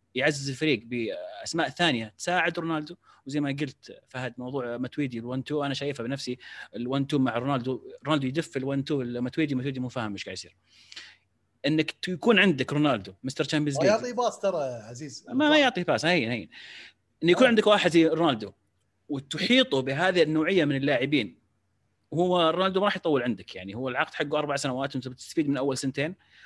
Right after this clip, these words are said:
Speaker 1: تحيطه بهذه النوعية من اللاعبين، أنت ما ساعدته. صح إنه مستر تشامبيونز ليج، لكن مستحيل إنه لحاله، يعني ما هو مي-، يعني ما أدري، ما هو زيدان.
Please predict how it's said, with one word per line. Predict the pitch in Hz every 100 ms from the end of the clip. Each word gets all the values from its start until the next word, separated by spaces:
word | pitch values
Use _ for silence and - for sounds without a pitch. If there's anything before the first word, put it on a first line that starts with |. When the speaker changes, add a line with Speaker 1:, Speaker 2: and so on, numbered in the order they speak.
| _
Speaker 1:
تحيطه | - 196 190
بهذه | 170 185
النوعية | 165 170 160
من | 147
اللاعبين، | 139 139 127 165 190 - _ _ _ _ _ -
أنت | 170 202
ما | 214
ساعدته. | 180 175 196 110
صح | - 180 202
إنه | 196
مستر | 180 -
تشامبيونز | - 165 151
ليج، | 165 131
لكن | 135 - 131
مستحيل | - 131 175 196
إنه | 131 147 147 165
لحاله، | 117 160 160 160 - _ _
يعني | 110 127
ما | 175
هو | 170 139 135 98 113 123 - -
مي-، | 170 143 -
يعني | 117 135
ما | 160
أدري، | 151 117
ما | 139
هو | 151
زيدان. | 143 135 117